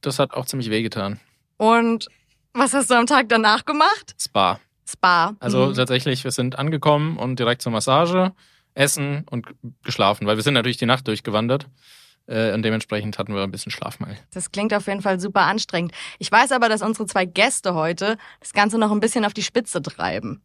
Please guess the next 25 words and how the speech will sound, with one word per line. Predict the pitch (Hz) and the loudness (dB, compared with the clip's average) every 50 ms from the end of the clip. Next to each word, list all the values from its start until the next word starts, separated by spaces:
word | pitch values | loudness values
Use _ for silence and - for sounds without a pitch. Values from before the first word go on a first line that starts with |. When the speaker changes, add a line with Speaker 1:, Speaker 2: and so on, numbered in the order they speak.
| _ - | _ 0
Speaker 1:
Ja, | 156 175 185 180 185 185 180 185 175 | 2 4 6 6 6 6 4 2 0
die | 170 - 143 143 143 139 139 147 143 123 | -2 -4 -4 -4 -2 -2 -2 -2 -2 -2
machen | 120 131 127 120 135 131 107 | -2 0 0 0 0 -2 -4
das | 113 120 - | -4 -4 -4
dann | - 104 104 | -4 -4 -4
ein | 110 110 | -4 -6
bisschen, | 107 123 - - 151 139 | -4 -4 -4 -2 -2 0
noch | 131 190 220 - | 2 2 2 2
ein | 208 | 2
bisschen | 196 190 - 180 160 | 0 0 0 0 0
länger | 170 180 175 151 | 2 2 2 0
als | 117 131 - 151 | 0 -2 -2 0
wir. | 135 233 226 226 - | 2 4 4 2 2
Ähm, | - 151 156 156 151 156 156 156 160 156 _ | 0 0 0 0 0 -2 -2 -4 -4 -6 _
wir | - 180 127 | -6 -4 -2
haben | 131 139 | 0 0
ja | 131 | 0
schon | 123 127 | -2 -2
gesagt, | 117 113 143 160 165 - - | 2 4 4 4 4 2 -4
Fernwandern, | - - - 139 143 147 143 143 143 143 139 135 | -8 -2 -2 0 0 0 0 0 0 -2 -2 -4
Thru-Hiking. | - - 165 160 156 160 147 151 - 160 151 147 151 156 147 147 147 _ - _ _ _ _ _ _ _ _ - | -2 0 0 2 2 2 2 2 2 2 2 2 2 0 0 -2 -6 _ -20 _ _ _ _ _ _ _ _ -14
Ihr | - - | -6 -2
könnt | 127 139 135 131 | 0 2 2 2
euch | 131 131 | 2 2
denken, | - 139 135 147 143 - 143 139 139 127 | 2 0 0 0 0 -2 -2 -2 -2 -4